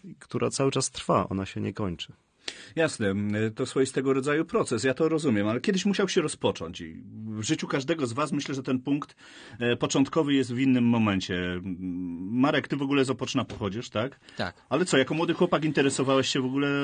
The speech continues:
Speaker 2: muzyką swojego regionu?
Speaker 3: Absolutnie nie. Natomiast ona była obecna w, jakby w takiej przestrzeni społecznej, y, z-, zawsze i ja, y, kojarzyłem jej brzmienie, natomiast nie byłem zainteresowany. Były,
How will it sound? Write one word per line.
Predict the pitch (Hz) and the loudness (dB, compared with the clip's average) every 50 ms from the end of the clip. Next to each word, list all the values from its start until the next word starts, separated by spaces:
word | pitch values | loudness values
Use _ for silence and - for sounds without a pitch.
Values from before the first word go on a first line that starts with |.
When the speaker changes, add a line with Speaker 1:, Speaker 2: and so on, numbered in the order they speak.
| 143 139 139 139 | 0 0 -2 -2
Speaker 2:
muzyką | 143 143 143 143 143 139 139 135 139 143 139 151 139 135 135 135 135 | -4 -4 -2 0 4 4 4 4 4 2 2 2 4 4 6 4 2
swojego | 131 - 143 135 135 143 | 2 2 0 0 2 2
regionu? | 139 135 135 139 143 156 185 262 330 311 277 - _ _ _ _ _ _ _ _ _ | 2 0 0 0 -2 -2 -2 -2 -2 -4 -6 -10 _ _ _ _ _ _ _ _ _
Speaker 3:
Absolutnie | - 180 165 - 214 196 196 190 185 160 143 | 0 0 2 2 2 2 2 2 2 2 2
nie. | 127 98 98 104 127 127 147 | 2 0 0 -4 -6 -4 -2
Natomiast | 139 147 156 - 185 185 185 170 - - - | 0 0 2 2 4 4 2 2 0 -2 0
ona | - 170 180 170 | 2 4 4 4
była | 165 175 180 170 | 6 6 6 6
obecna | 165 160 147 151 143 - - 165 147 143 139 135 131 127 127 | 6 6 6 4 4 4 2 2 4 4 6 6 4 4 2
w, | 131 - - - - | 0 -6 -12 -8 -2
jakby | 127 123 123 123 127 | 0 0 0 0 -2
w | 120 - | -4 -4
takiej | 143 113 - 120 | -4 -2 -2 -4
przestrzeni | 117 - - - 135 123 - - - 135 123 117 113 110 | -4 -2 -2 0 0 0 0 0 0 2 2 4 2 2
społecznej, | - - - 113 107 110 - - 120 117 117 113 110 110 107 104 101 92 110 107 104 104 | 0 0 2 2 2 2 2 0 0 0 0 2 0 0 0 -2 -2 -2 0 0 0 0
y, | 104 110 | 0 -2
z-, | 123 123 - | -4 -6 -4
zawsze | - 120 120 113 107 - - 131 131 143 151 | 0 2 2 2 2 0 -2 -2 -2 0 -2
i | 156 165 165 160 | -2 -4 -4 -4
ja, | 160 160 160 156 151 147 143 - - - - - 131 135 135 135 | -4 -2 -2 0 0 -2 -2 -4 -6 -6 -2 0 2 2 2 0
y, | 127 | 0
kojarzyłem | - - 143 139 143 135 143 147 139 131 117 113 | 0 0 2 2 2 0 0 0 2 2 2 2
jej | 110 107 | 2 0
brzmienie, | 107 110 113 117 110 107 107 117 135 156 | -2 -2 0 0 0 2 0 0 -2 -4
natomiast | 175 185 185 - 190 185 185 180 190 | -6 -6 -6 -4 -4 -4 -2 -2 -2
nie | 185 175 | -2 0
byłem | 175 175 160 139 | 0 2 2 2
zainteresowany. | 131 135 127 131 - 131 127 123 - - 120 117 107 95 95 98 98 98 | 2 0 0 0 0 -2 -2 -2 -2 -2 -2 0 -2 -2 -2 -4 -4 -6
Były, | 113 135 175 190 196 190 175 156 127 - | 0 4 4 6 6 6 6 4 4 2